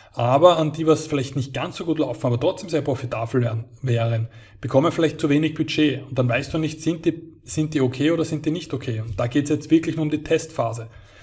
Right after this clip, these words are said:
Was du hier machen kannst, ja, du siehst ja, wie hier haben wir die hundertfünfzig Euro Kampagnenbudget, ähm, eingestellt und nicht Anzeigengruppe. Du könntest dann hier hineingehen und sagst, okay, diese Hundeleine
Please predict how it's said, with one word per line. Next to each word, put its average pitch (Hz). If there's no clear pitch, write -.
Was 135
du 151
hier 147
machen 151
kannst, 113
ja, 143
du 135
siehst 160
ja, 170
wie 147
hier 156
haben 160
wir 156
die 156
hundertfünfzig 160
Euro 135
Kampagnenbudget, 131
ähm, 127
eingestellt 131
und 147
nicht 151
Anzeigengruppe. 131
Du 123
könntest -
dann 165
hier 147
hineingehen 131
und 127
sagst, -
okay, 143
diese 185
Hundeleine 160